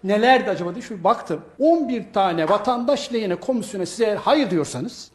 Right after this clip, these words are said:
ve şimdi komisyon kuruyorsanız o zaman çok bakkal hesabı, çok şey düşünmeye gerek yok.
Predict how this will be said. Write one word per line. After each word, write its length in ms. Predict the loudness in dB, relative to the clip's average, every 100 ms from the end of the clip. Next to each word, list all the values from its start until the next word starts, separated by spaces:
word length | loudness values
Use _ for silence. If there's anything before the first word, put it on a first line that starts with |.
| -6
ve 80 | -4
şimdi 220 | -2 -2
komisyon 380 | -2 -2 -2 -4
kuruyorsanız 600 | -2 -4 -4 -6 -8 -12 -20 _ 0
o 120 | 2
zaman 280 | 2 -2 -4 -14 -20 _ -2
çok 260 | -2 2
bakkal 300 | 0 2 2
hesabı, 340 | 2 -2 -4 -4
çok 280 | -2 -4 -4
şey 300 | -4 -4 -4
düşünmeye 300 | -4 -2 0
gerek 280 | 0 0
yok. 100 | -4